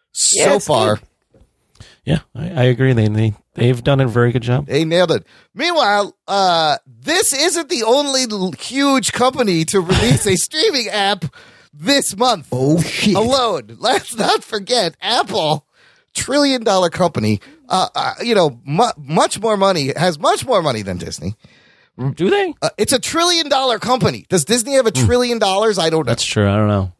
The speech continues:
Speaker 1: Fuck it. I think they're the only trillion dollar company on the planet currently.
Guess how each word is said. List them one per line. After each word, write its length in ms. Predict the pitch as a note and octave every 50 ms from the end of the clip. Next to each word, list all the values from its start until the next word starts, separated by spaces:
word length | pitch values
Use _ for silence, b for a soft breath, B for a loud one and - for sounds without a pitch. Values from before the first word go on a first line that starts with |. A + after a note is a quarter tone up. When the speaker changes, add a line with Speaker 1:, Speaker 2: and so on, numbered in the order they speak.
| _ _
Speaker 1:
Fuck 160 | - B3 - A#3+
it. 80 | A#3 -
I 80 | G3+
think 160 | G3+ C4+ C4
they're 140 | C4 B3+ B3
the 80 | A3+ G#3+
only 400 | F3 F#3+ A3 B3 B3+ B3+ B3+ A#3
trillion 480 | - - - A#3+ A3 A3+ A#3 A3+ G#3+
dollar 260 | G3+ G3 F#3 F#3 E3+ D3+
company 360 | - F3+ G3 - F3+ F3 E3
on 140 | D3 D#3 D#3
the 60 | C#3
planet 460 | C3 - D#3 D#3+ E3 D#3+ C#3 G#2 - _ _
currently. 500 | - - D3 F3 F#3 - - A#2+ G#2+ -